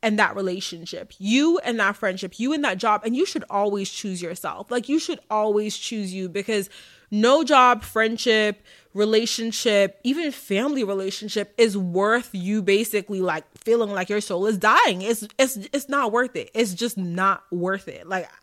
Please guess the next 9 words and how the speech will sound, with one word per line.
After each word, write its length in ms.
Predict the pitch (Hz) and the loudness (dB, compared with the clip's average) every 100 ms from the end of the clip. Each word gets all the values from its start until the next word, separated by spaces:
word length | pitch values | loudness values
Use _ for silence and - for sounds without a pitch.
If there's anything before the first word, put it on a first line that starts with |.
| _ _ _ - | _ _ _ 0
it's 180 | 214 | 0
not. 280 | 208 170 139 - _ | 2 0 -2 -10 _
It 140 | 240 269 | 8 10
is 200 | 294 - | 8 4
hard. 420 | 247 220 233 226 | 2 4 4 2
It's 160 | 220 214 | -2 -4
definitely 520 | 220 214 247 247 247 | -2 -2 -4 -4 -6
something 460 | 240 233 214 208 208 | -4 -6 -4 -4 -2
where 360 | 202 190 190 | 0 0 -2